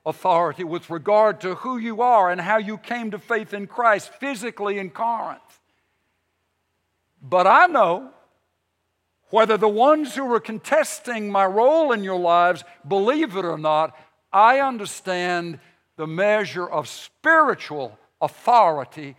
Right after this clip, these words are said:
that the Lord has given me over you and to you for the purpose of blessing you,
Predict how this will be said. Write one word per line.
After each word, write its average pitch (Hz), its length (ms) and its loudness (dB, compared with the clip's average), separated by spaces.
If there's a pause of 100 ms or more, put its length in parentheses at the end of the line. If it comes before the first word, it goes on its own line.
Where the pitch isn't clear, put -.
(280)
that 160 180 -2
the 165 80 -6
Lord 165 480 -2
has 135 280 -12
given 147 440 -12
me 117 240 -18 (440)
over 254 360 0
you 240 340 -6
and 196 200 -8
to 226 220 -10
you 190 240 -10
for 196 180 -6
the 180 100 -4
purpose 180 440 -8
of 135 180 -14
blessing 202 760 -2
you, 120 380 -14